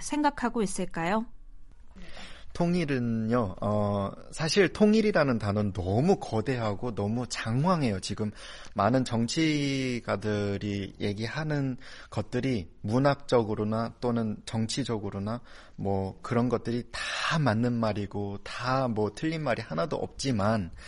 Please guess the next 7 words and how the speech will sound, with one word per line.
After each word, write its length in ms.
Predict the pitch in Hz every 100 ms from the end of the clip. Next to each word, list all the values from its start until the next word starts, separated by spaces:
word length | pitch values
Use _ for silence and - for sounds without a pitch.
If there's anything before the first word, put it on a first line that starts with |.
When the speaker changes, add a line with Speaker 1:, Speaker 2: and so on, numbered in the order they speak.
| - - -
Speaker 2:
그럼에도 960 | - 131 160 185 185 175 165 151 131 117 -
불구하고 800 | - 127 139 131 107 107 131 98 - - - -
너무 560 | - 117 120 156 180 208
장황하고 800 | - 127 127 156 156 147 127 107
너무 380 | 113 120 190 196
거대하다 560 | - 120 143 139 131
보니까, 560 | 107 107 95 - 117